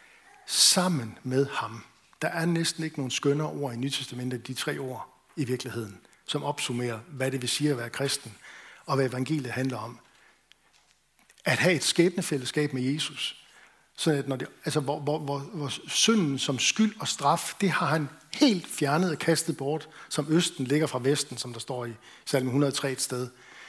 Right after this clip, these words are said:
Men synden som magt, den tager han kampen med os med nu. Den er der stadigvæk. Øh, men vi tager den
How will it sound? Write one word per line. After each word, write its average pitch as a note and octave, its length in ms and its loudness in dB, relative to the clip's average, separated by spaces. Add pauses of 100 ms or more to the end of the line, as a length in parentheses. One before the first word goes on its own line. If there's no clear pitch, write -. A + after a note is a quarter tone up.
(340)
Men C3+ 140 0
synden G#3 340 4
som E3 140 0
magt, D#3+ 500 2 (720)
den E3+ 120 4
tager - 200 0
han D#3+ 140 4
kampen E3 480 0
med B2 120 -8
os - 440 -10
med C3+ 240 -2
nu. C3 220 0 (1200)
Den D#3 120 0
er D#3+ 120 2
der F3+ 80 2
stadigvæk. C#3+ 640 0 (1900)
Øh, B2+ 500 -2
men C3+ 200 0
vi D3 60 -2
tager E3 340 2
den A#2 240 -6